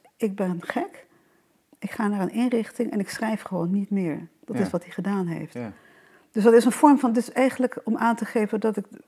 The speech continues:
Speaker 1: wat me fascineert is, is dat ook er een keuze is om te zwijgen.
Speaker 2: Mhm.
Speaker 1: En er is een keuze om te spreken. En dat er ook soms kan je niet anders dan, eh, je mond houden. En wat misschien een rode draad is, wat, wat,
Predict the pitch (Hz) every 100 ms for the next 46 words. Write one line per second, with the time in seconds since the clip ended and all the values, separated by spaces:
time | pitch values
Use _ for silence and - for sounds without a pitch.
0 | - 214 208 - 202 226 220 208 220 196
1 | 208 - 226 220 - - - _ _ 202
2 | 196 - 262 254 - 196 - 196 208 170
3 | 180 180 202 202 320 392 _ _ - 101
4 | 127 - - 208 202 202 - 202 196 -
5 | 185 180 - 196 185 196 208 285 320 _
6 | 208 196 196 202 214 196 - 208 185 -
7 | 302 311 220 190 - 196 190 180 170 180
8 | 175 170 - - - - _ _ - 180
9 | 175 170 170 170 190 190 180 180 160 156
10 | 170 269 - - - - _ _ _ _
11 | _ _ _ 220 214 202 214 - 214 214
12 | 220 214 190 196 226 254 247 - 208 -
13 | 214 -